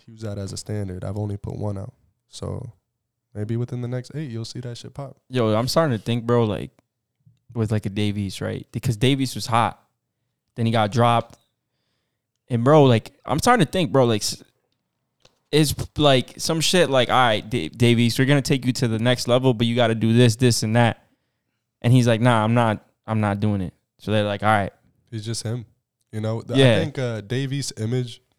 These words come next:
Speaker 1: is his biggest thing.
Speaker 2: Right.
Speaker 1: You know, no homo, obviously. He's, he's a good-looking guy. You know what I mean? So, um, the ladies love him,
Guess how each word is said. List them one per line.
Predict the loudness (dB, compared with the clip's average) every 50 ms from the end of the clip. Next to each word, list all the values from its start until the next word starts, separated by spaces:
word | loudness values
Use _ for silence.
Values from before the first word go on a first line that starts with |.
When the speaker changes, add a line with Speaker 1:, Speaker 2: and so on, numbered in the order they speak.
| _ _
Speaker 1:
is | -10 -8 -8 -8 -8
his | -8 -10 -8
biggest | -10 -10 -10 -12 -14 -16 -14
thing. | -16 -16 -16 -18 _ _ _ _ _ _ _ -16
Speaker 2:
Right. | -14 -14 -12 -10 -8
Speaker 1:
You | -6
know, | -6 -6 -6 -8 -10 -4
no | 0 2 4 4
homo, | 4 4 2 0 -2 -4 -6
obviously. | -6 -6 -6 -6 -6 -6 -6 -6 -6 -4 -4
He's, | -4 -6 -6 -8 -10 -12 -12
he's | -10 -10 -10 -10 -12 -16 -18 -16
a | -16 -12
good-looking | -10 -10 -8 -8 -8 -10 -12 -12 -12
guy. | -12 -12 -12 -14 -20 _ _ _ -16
You | -12
know | -10 -8 -8
what | -8 -8
I | -8
mean? | -10 -10 -10 -10
So, | -8 -8 -8 -8 -8 -8 -12 _ _ _ _ _ _ _ _ _ _ _ -10
um, | -8 -8 -6 -6 -8 -8 -10 -12 -14 -18 -20 -20 -20 _ _ _ _
the | -10 -6
ladies | -4 -4 -2 -2 -2 -2 0
love | 0 -2 -2 -2
him, | -4 -6 -8